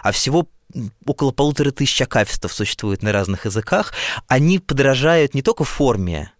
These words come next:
с припевами, с кандаками, икосами, но ещё вот эти первые слова «ангел», «видевшее» и так дальше. Эти все слова тоже стремятся поставить в начало.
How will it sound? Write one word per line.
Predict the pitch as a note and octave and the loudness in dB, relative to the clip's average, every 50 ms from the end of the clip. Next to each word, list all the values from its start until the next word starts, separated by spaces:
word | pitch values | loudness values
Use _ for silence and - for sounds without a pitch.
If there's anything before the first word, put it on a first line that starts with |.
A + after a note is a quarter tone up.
| _ _ _ - - | _ _ _ -16 -10
с | - - - | -10 -6 -4
припевами, | - G#2+ G2+ - B2+ D3+ F3+ F#3 D#3+ D3 C3+ B2+ A#2+ A#2 A2 G2+ F#2+ | -2 -2 -2 0 2 2 4 4 4 4 2 2 2 2 0 0 -2
с | - - - - _ | -4 -8 -12 -10 _
кандаками, | - A2 G#2 G2+ G#2+ - - A2 G#2 G2+ A#2+ D#3+ | -2 0 0 0 0 2 2 2 2 2 2 0
икосами, | E3 - C#3+ - - B2 A2+ A2 G#2+ G#2+ - - - - - - | 0 0 0 0 0 0 0 0 0 0 -2 -6 -10 -10 -6 -2
но | C3 C3+ | 0 2
ещё | D3+ D3+ D3 - - D#3+ | 4 4 2 2 2 2
вот | D3+ - | 2 0
эти | D3 C3+ - | 0 -4 -2
первые | C#3 - D#3+ D3+ C#3 B2+ B2+ | 0 0 2 2 4 2 2
слова | B2 - - B2 A2+ A#2 D3 F3 F3 - - | 0 0 2 2 2 2 2 2 2 0 2
«ангел», | - C#3 D#3 E3+ E3+ E3 D#3 C3+ C#3 C#3 C3+ C3 B2+ - - _ _ _ _ _ | 2 4 4 4 4 4 2 2 2 2 2 2 -2 -4 -10 _ _ _ _ _
«видевшее» | - G2+ A2 C#3 D#3+ D#3 C#3 C3+ C3 A#2 - - - A#2+ G#2 - | -6 -2 -2 0 0 0 0 0 0 0 0 -2 0 0 0 0
и | - A2 | -2 -4
так | - A2+ G#2+ A2 A2 | -4 -2 -2 0 2
дальше. | A#2+ G#2+ G#2 F#2+ - - | 2 2 2 2 0 -2
Эти | A#2 A#2 - | -2 -2 -2
все | A#2+ - - | -4 -2 -2
слова | B2 - - B2 C3+ D#3 D#3 | -2 0 2 2 2 2 2
тоже | - D3 C#3 C3 A#2+ | 2 0 0 0 -2
стремятся | - - A2+ A2+ A#2+ B2+ B2+ - - - | -2 -2 -2 0 2 0 0 0 -2 -4
поставить | A2 - A2+ - - - A#2+ A2+ G#2+ G#2+ - - | -2 -2 -2 -2 0 0 2 2 2 0 -2 -2
в | |
начало. | A#2 A#2 A#2 - - - A2 F#2+ F#2 F2 E2+ E2+ | -2 -2 -2 -2 0 2 2 2 4 2 0 0